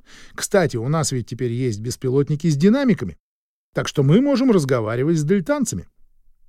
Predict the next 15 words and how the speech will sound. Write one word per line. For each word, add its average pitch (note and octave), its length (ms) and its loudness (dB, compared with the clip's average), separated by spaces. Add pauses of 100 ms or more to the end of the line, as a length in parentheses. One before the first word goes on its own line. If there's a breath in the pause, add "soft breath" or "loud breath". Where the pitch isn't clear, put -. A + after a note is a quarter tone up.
(100)
Пожалуй, E3+ 380 4
я E3+ 120 2
не F3+ 80 4
буду G3+ 220 -2
устанавливать B2+ 560 -4
контакт C3 400 -4
с - 80 -6
кем-то E3 320 -2
из D3 120 -2
старейшин, D#3 640 -2 (440 soft breath)
а F#2 120 -12
сразу G3+ 640 0
отправлюсь C#3 640 -2
к - 140 -12
Архимеду". A2 540 -6